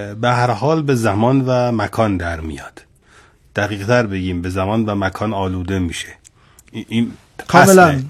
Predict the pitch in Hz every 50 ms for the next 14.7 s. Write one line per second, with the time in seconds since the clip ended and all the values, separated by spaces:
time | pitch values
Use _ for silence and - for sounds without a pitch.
0 | - - - 156 156 156 156 156 107 104 101 - 110 110 110 107 101 98 98 98
1 | 95 95 98 101 98 98 104 101 110 123 120 110 - - - - 117 123 - 107
2 | 101 98 104 104 117 120 113 110 110 98 82 - - - - 101 - - - _
3 | _ - - - - - _ _ - 120 127 160 196 220 214 160 - - - 139
4 | 123 127 113 104 - - - - - 120 - - 92 87 90 104 110 101 90 78
5 | - - - - _ _ - - - - 202 220 208 175 165 120 107 113 107 110
6 | 104 107 104 104 - 127 - 113 101 101 92 104 117 113 104 101 98 95 90 85
7 | 80 - 101 90 82 - - - - - - - - - - _ _ - 107 95
8 | 95 92 90 - - 156 156 131 - - - - - 110 98 101 95 101 101 104
9 | 98 95 92 90 101 95 90 95 95 92 98 101 101 101 101 98 - - 98 98
10 | 101 95 98 92 101 101 101 - - - - - - - - _ - 107 101 101
11 | 98 95 104 104 101 101 98 95 92 101 90 - - - 98 87 92 98 98 95
12 | - 104 - - 104 104 107 117 127 139 147 - - _ - - - - _ _
13 | - - 123 131 135 127 123 - 143 165 160 156 147 - - 135 - 147 131 120
14 | 117 117 120 123 127 127 123 117 120 117 120 117 117 117